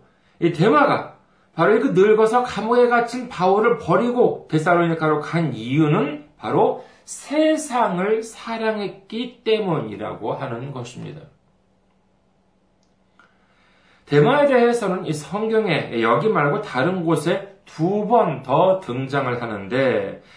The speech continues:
하나는 골로새서와 또 하나는 빌레몬서입니다.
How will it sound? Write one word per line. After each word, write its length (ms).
하나는 400
골로새서와 1120
또 100
하나는 500
빌레몬서입니다. 1120